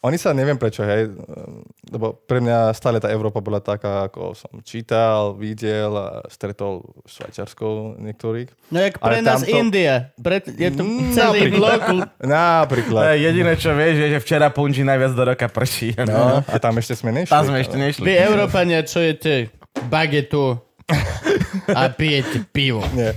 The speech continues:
Speaker 1: ale rozdiely hlavne boli v tom, že ako to bol, že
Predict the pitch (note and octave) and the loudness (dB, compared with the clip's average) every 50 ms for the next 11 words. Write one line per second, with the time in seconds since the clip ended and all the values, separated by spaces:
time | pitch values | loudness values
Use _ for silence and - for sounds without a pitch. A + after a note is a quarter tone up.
0 | - - - C3+ D3 D3+ D3 C#3+ - C#3+ D3 - D3 C#3+ D3+ D#3 D#3 F3 G3 F#3+ | -4 -4 0 2 2 4 2 2 2 0 -2 0 0 0 0 0 2 2 0 0
1 | F#3 E3 C3+ C3 C3+ D3 C#3+ C#3 C3 C3 C3 B2+ B2 A#2+ A#2+ A#2 - - C3 C3 | 0 2 2 2 2 2 0 0 0 0 0 0 0 -2 -2 -4 -2 0 0 2
2 | B2+ A#2+ A#2 A2+ A2 A#2 G#2+ G#2 G#2 G2+ G#2 G#2 - - A2 G#2 - A#2+ A#2 A2 | 2 2 0 0 0 0 0 0 0 0 -2 -2 -4 -4 -6 -4 -4 -4 -2 -2
3 | G#2+ G#2 G#2 G2+ G2+ G2+ G2+ G2+ | 0 -2 -2 -4 -6 -8 -12 -12